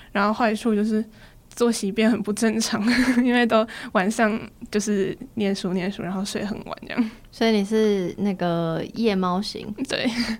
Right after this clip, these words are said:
Speaker 2: 你的作息是什么？我想知道。
Speaker 1: 作息就是
Speaker 2: 会不会太 detail？好，没关系，
Speaker 1: 两点睡。
Speaker 2: OK，啊，几点起？
Speaker 1: 十点左右。
Speaker 2: 还好吧，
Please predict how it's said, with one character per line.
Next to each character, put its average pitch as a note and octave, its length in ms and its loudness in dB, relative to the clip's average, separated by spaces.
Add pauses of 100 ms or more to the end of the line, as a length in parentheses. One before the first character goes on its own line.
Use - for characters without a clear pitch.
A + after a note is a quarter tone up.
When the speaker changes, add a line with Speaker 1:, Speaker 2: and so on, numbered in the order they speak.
(120)
Speaker 2:
你 G#3 120 2
的 G3+ 100 4
作 C4 180 2
息 A3 140 -2
是 F#3 80 0
什 G3+ 80 0
么？ D3+ 60 0
我 E3 40 2
想 F3 220 -4
知 - 100 -16
道。 - 220 -6 (640)
Speaker 1:
作 C#4+ 180 2
息 B3 240 -2
就 A#3+ 140 2
是 A#3 60 2
Speaker 2:
会 A#3+ 80 4
不 A#3 60 4
会 A3 60 6
太 C4+ 60 6
detail？ A#3+ 580 -2
好， E3 140 0
没 F3 100 -2
关 G3+ 40 4
系， A3 40 6
Speaker 1:
两 G#3 240 4
点 G3+ 260 4
睡。 A#3 640 2 (280)
Speaker 2:
OK， A#3+ 180 0 (120)
啊， - 140 0
几 A3 140 -4
点 E3 180 0
起？ - 220 -6 (240)
Speaker 1:
十 - 480 -8
点 - 300 -4
左 - 180 -10
右。 - 160 -10
Speaker 2:
还 G4+ 200 2
好 G#4+ 280 2
吧， F#4 140 2